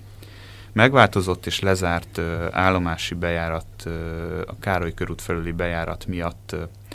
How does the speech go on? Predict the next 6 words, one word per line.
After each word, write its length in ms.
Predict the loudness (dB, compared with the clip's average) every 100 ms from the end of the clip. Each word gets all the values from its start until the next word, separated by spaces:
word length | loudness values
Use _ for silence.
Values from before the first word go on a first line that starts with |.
| -16 -18 -18 -18 -18 -18 -20 -20 -2
kicsit 300 | 0 4 6
egyértelműsítik, 960 | 6 6 4 2 2 0 -4 -6 -6 -8
hogy 280 | -4 -4 2
akik 360 | 6 6 4 -2
eddig 380 | 2 6 8 10
a 200 | 10